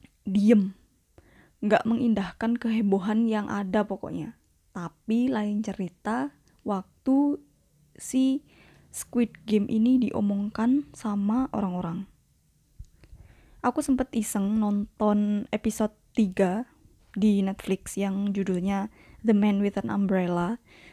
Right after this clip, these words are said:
Terus aku mikir waktu nonton itu, mikirnya kayak gini, "Eh, ini kok cerah ya latar tempatnya," kayak gitu. Jadi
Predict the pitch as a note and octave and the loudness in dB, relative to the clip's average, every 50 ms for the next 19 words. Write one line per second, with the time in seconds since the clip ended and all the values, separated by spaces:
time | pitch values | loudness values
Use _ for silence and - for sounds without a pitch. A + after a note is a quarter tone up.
0 | - _ _ _ _ _ - B3 B3 - - - G#3+ - B3 A3+ G#3+ G3 - - | -20 _ _ _ _ _ -2 -2 0 0 -4 -4 -2 2 4 4 4 2 0 -8
1 | - - - - G#3+ - _ _ _ _ _ _ _ _ _ - G3+ F#3+ - - | -12 -10 -10 -10 -10 -12 _ _ _ _ _ _ _ _ _ -6 -6 -6 -2 -2
2 | G#3+ G3+ G3+ G3 G3 F#3+ - G3 F#3+ F#3+ - _ G3 F3 F#3+ F#3 - _ _ - | -2 0 0 -2 0 0 -2 -2 -2 -4 -6 _ -4 -4 -4 -8 -12 _ _ -20
3 | _ _ _ _ _ - _ A3 G#3 - G#3+ A3 B3+ A#3 G#3+ G3 G3 F#3+ F#3 F#3+ | _ _ _ _ _ -6 _ -4 -4 -2 0 0 0 2 0 -2 -2 -4 -4 -6
4 | - - _ _ _ - G#3+ G#3+ A3 A3 A3 A3 A3+ A3+ A#3 C4+ - - C#4 C#4 | -8 -12 _ _ _ -4 0 0 2 2 0 0 -2 0 -2 -2 -2 -2 -4 -4
5 | - - - - A#3 A#3 A#3 B3 C#4 C4+ - - A3 G3 G3 G3+ G#3+ G#3+ - - | -4 -4 -6 -6 -6 -4 -2 -2 -2 -2 -2 0 0 2 2 2 0 -2 -2 -4
6 | G3+ - - G3+ F#3+ - G3 F#3+ - - G3 F#3+ F#3+ F#3+ F#3+ G3 A3 - _ _ | -6 -2 -2 -2 -2 0 -2 -4 -2 -4 -4 -4 -2 -2 -2 -4 -6 -8 _ _
7 | - _ - - G3 F#3+ F#3 - F#3 E3+ G3 - - - - - - - _ _ | -20 _ -6 -6 -4 -4 -4 -6 -6 -8 -8 -12 -18 -20 -20 -20 -20 -20 _ _
8 | - G#3+ G#3 G#3+ A3 A3+ A#3 A#3 A#3 A#3 A#3 A#3+ - | -2 2 4 4 4 4 4 4 2 2 0 0 -2